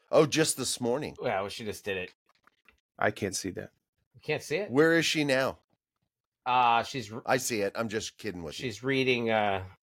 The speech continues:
Speaker 2: some kind of research thing.
Speaker 3: Does she do this seven days a week?
Speaker 2: Yes.
Speaker 3: Does she take any time?
Speaker 2: No.
Speaker 3: Yeah.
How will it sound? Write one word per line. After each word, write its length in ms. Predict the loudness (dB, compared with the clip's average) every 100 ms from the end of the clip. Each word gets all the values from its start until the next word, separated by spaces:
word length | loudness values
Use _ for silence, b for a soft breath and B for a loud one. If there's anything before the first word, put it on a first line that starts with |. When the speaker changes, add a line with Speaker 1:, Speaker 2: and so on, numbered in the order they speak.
| -14
Speaker 2:
some 220 | -8 -6
kind 220 | -2 -2
of 120 | -2 -4
research 560 | -4 -4 -4 -4 -6
thing. 300 | -6 -6 -8 -14 _ _ _ _ _ _ _ _ _ _ _ _ _ _ 0
Speaker 3:
Does 120 | 2
she 120 | 2
do 140 | 4
this 180 | 4 4
seven 400 | 4 4 4 2
days 220 | 2 0
a 60 | 0
week? 200 | -2 0
Speaker 2:
Yes. 300 | 2 2 0
Speaker 3:
Does 100 | -6
she 100 | -8
take 180 | -2 -2
any 160 | -2 -2
time? 240 | -4 -6
Speaker 2:
No. 140 | -10 -6
Speaker 3:
Yeah. 160 | -6